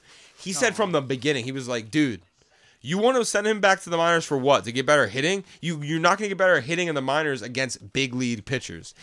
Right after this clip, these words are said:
Speaker 1: And that's, he's pounded that against people arguing him. And today he didn't even, like, brag that much. He was just like, "I've been telling y'all from the start, you only get better hitting against big league pitchers in the big leagues."
Speaker 2: Yep.
Speaker 1: And literally, that's,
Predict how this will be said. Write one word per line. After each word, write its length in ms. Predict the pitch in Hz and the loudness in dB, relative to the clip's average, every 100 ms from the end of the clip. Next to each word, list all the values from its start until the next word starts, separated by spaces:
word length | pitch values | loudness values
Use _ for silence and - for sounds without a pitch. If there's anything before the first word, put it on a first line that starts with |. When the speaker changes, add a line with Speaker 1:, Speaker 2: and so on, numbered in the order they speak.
| - | -8
Speaker 1:
And 160 | 147 165 | 0 2
that's, 200 | 160 - | 2 -2
he's 200 | 170 - - | -8 -8 -12
pounded 480 | - 151 196 190 170 | -10 -6 -6 -6 -6
that 180 | 170 | -4
against 260 | 151 151 143 | -4 -6 -8
people 220 | 165 139 | -8 -8
arguing 400 | 117 135 151 190 | -2 0 0 -2
him. 240 | 190 196 196 - - - - | -2 -2 -6 -12 -20 -20 -6
And 160 | 143 139 | -4 -2
today 380 | 147 123 156 | -4 0 0
he 200 | 185 190 | 0 -4
didn't 200 | 170 196 | -6 -6
even, 260 | 220 202 190 | -4 -4 -2
like, 200 | 160 123 | -2 0
brag 180 | 131 147 | 0 0
that 80 | 143 | 0
much. 180 | 139 143 | -2 -4
He 80 | |
was 120 | 147 135 | -6 -6
just 100 | 139 | -4
like, 160 | 120 - | -4 -4
"I've 140 | 123 | -6
been 120 | 131 117 | -6 -10
telling 420 | - 190 262 214 | -8 -6 -6 -6
y'all 180 | 175 151 | -6 -4
from 220 | 160 143 | -6 -8
the 80 | 123 | -8
start, 320 | - 151 135 | -4 0 0
you 160 | 113 - | -2 -10
only 400 | 127 160 208 233 | -6 -6 -4 -6
get 320 | 185 190 143 | -2 -2 -2
better 420 | 123 147 131 117 107 - - - | -2 -2 -2 -6 -8 -16 -20 -20
hitting 240 | - 160 156 | -6 -4 -2
against 500 | 151 147 139 110 95 | 0 0 -2 -6 -8
big 260 | 120 143 | -4 -4
league 260 | 139 143 123 | -2 -4 -4
pitchers 300 | 156 127 127 | -4 -6 -6
in 80 | 127 | -6
the 100 | 110 | -8
big 400 | 90 117 117 101 | -8 -8 -8 -8
leagues." 580 | 98 101 95 90 - - | -10 -10 -12 -14 -20 -14
Speaker 2:
Yep. 140 | 120 | -8
Speaker 1:
And 100 | 139 | -2
literally, 340 | 143 156 151 127 | 2 2 2 -2
that's, 440 | 110 139 - - | -2 -4 -4 -8